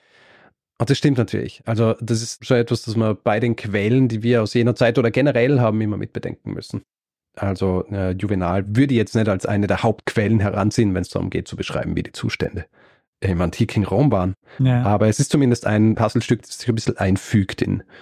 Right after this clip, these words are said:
Speaker 1: in das, was ich erzählt hab über die Zustände. Rainer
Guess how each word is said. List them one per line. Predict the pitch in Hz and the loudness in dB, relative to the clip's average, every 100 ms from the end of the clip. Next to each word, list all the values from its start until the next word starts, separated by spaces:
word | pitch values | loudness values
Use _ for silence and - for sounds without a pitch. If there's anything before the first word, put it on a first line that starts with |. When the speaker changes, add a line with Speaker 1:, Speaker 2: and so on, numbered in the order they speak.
| - _ _ | -20 _ _
Speaker 1:
in | - 90 | -2 0
das, | 101 - | 0 0
was | 101 | 0
ich | 90 | 0
erzählt | 85 - - | 0 -2 -2
hab | 98 - - _ _ _ _ | -2 -4 -14 _ _ _ _
über | - 92 | -4 -2
die | 80 - | -2 -4
Zustände. | - - - - - - _ _ _ _ _ _ _ _ _ _ _ _ _ _ _ _ | -4 -2 -4 -6 -8 -18 _ _ _ _ _ _ _ _ _ _ _ _ _ _ _ _
Rainer | - 120 156 180 123 110 | -2 0 4 4 4 2